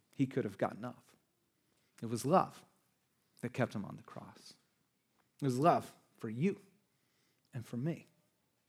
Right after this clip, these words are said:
See, in Jesus, he took on our greatest problem, the problem that we were powerless to do anything about,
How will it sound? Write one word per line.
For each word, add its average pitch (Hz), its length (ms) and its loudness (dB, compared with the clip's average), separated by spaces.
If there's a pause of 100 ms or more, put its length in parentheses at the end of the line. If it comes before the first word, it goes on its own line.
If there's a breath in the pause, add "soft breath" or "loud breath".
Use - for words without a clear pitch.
(500)
See, 151 320 4 (400)
in 135 160 4
Jesus, 143 640 0
he 143 100 6
took - 400 -2
on 131 200 2
our 120 100 2
greatest 127 420 2
problem, 127 480 2 (220 loud breath)
the - 80 0
problem 170 500 12
that 147 180 8
we 143 140 6
were 131 180 10
powerless 143 720 8
to - 120 2
do 123 480 2
anything 120 540 0
about, 107 480 -2